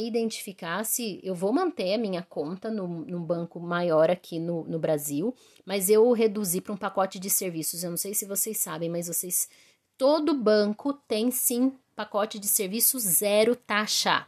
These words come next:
Todo banco tem, é só pedir. Eu escolhi uma um pouquinho, que tem uma taxinha um pouquinho, assim, a menor taxa que tem, porque talvez eu precise de algum serviço dele, então eu preferi dessa forma, mas você não precisa.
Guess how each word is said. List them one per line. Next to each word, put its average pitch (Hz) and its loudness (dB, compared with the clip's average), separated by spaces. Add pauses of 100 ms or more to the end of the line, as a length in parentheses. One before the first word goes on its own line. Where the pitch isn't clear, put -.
(140)
Todo 247 4
banco 214 -2
tem, 147 -6
é 151 -6
só 202 -4
pedir. 240 -2 (340)
Eu 220 4
escolhi 254 4
uma 214 4
um 214 2
pouquinho, 381 2
que - -12
tem 254 -2
uma 247 0
taxinha 240 0
um 220 -2
pouquinho, 262 0
assim, 220 0
a 202 -4
menor 220 2
taxa 262 4
que 233 -6
tem, 220 -4 (340)
porque 277 0
talvez 240 2
eu 262 0
precise 247 -2
de 247 0
algum 226 2
serviço 214 0
dele, 185 -4
então 202 -6
eu 202 -6
preferi 220 -4
dessa 185 -4
forma, 180 -6 (380)
mas 180 -6
você 185 -4
não 175 -2
precisa. 160 -6